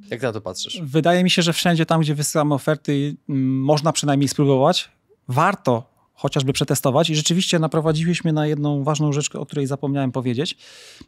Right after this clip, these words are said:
Speaker 2: Mm, my co prawda mieliśmy mały zespół sprzedażowy, ma-, ale mimo wszystko kalkulowałem,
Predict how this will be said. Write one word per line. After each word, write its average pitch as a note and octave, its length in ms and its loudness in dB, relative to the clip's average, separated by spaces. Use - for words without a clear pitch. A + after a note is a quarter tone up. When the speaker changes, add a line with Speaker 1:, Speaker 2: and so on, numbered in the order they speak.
Speaker 2:
Mm, C3+ 420 2
my F#3+ 60 -2
co G#3+ 100 0
prawda F#3+ 200 2
mieliśmy F#3+ 260 0
mały F#3 220 4
zespół B2 340 0
sprzedażowy, B2 600 0
ma-, - 180 -4
ale D#3 260 6
mimo F3 260 4
wszystko - 260 -4
kalkulowałem, E3+ 800 4